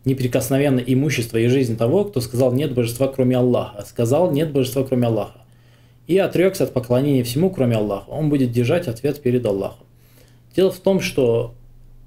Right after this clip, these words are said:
эти слова посланником Аллаха, саллаллаху алейхи ва саллям, были сказаны для того, чтобы останавливать мусульман от кровопролития,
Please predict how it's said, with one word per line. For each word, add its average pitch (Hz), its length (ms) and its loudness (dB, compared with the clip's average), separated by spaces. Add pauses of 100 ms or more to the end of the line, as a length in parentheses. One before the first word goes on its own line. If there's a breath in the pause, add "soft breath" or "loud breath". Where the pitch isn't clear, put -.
(140)
эти 170 200 -2
слова 135 360 2
посланником 110 560 -4
Аллаха, 120 340 0
саллаллаху 110 520 -2
алейхи 107 180 -10
ва 104 220 -8
саллям, 160 260 -2
были 123 140 2
сказаны 156 460 0
для 123 160 2
того, 120 240 0
чтобы 156 220 -2
останавливать 143 880 0
мусульман 123 760 0 (180 loud breath)
от 127 140 -2
кровопролития, 127 1000 0